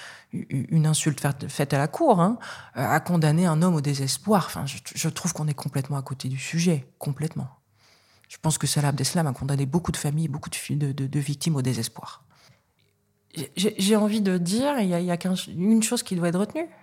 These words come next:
Il n'en a pas interjeté appel, c'est qu'il accepte cette perpétuité. C'est qu'il sait au fond de lui qu'elle est tout à fait justifiée. Voilà. Euh, il, il a pu s'exprimer. On, on n'attendait que ça, qu'il s'exprime, qu'il donne des explications.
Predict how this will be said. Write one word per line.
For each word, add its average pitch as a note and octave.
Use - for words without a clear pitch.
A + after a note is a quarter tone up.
Il F#3+
n'en G3+
a G3+
pas G3+
interjeté F#3
appel, F3+
c'est E3+
qu'il F3
accepte F#3+
cette -
perpétuité. E3+
C'est F#3+
qu'il F#3+
sait A3
au G3
fond F#3
de F#3
lui G#3
qu'elle F#3+
est E3+
tout E3
à E3+
fait F3
justifiée. F#3+
Voilà. F#3
Euh, D#3+
il, F#3
il F#3+
a F#3
pu F#3+
s'exprimer. F#3+
On, D3+
on F3+
n'attendait E3
que A3+
ça, E3+
qu'il E3
s'exprime, F#3
qu'il D#3+
donne G3
des E3+
explications. E3